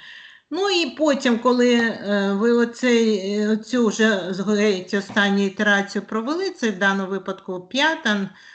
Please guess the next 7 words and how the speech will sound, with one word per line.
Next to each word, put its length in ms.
е, 200
ітерація, 960
ми 160
тоді, 560
як, 180
як 440
право, 420